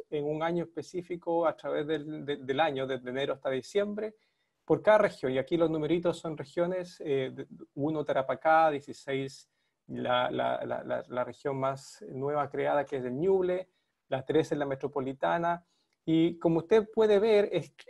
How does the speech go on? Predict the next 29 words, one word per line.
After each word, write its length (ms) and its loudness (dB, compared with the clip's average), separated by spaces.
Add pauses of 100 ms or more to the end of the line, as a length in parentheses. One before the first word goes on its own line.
(400)
muy 400 0
distinta 960 -2
la, 500 4
la 160 0
movili-, 500 0
la, 520 0
la, 200 0
las 260 -4
formas 440 2
en 80 -2
las 140 -4
que 120 -10
se 120 -4
mueven 320 0
los 80 0
mercados 500 2
re-, 220 -8
laborales 500 0
regionales. 720 -8 (420)
Si 140 -8
usted 240 2
puede 240 8
ver, 180 4
en 220 0
el 160 0
norte 520 2
hay 160 4
regiones 460 -4
que, 360 0